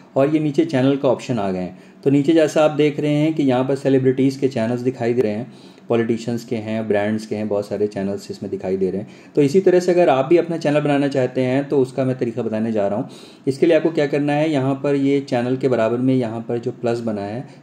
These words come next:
इस पर आपको tap करना है। इसके बाद आपको create channel के ऊपर tap करना है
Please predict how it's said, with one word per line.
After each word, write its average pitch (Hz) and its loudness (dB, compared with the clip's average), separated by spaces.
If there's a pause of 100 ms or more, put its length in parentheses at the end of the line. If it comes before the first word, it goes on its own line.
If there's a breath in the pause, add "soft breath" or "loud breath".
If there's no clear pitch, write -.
(100)
इस 117 -6
पर 131 0
आपको 127 0
tap 113 -2
करना 127 0
है। 143 -2 (320 loud breath)
इसके 135 -2
बाद 131 4
आपको 131 0
create 127 0
channel 127 2
के 135 0
ऊपर 131 0
tap 123 0
करना 127 0
है - -4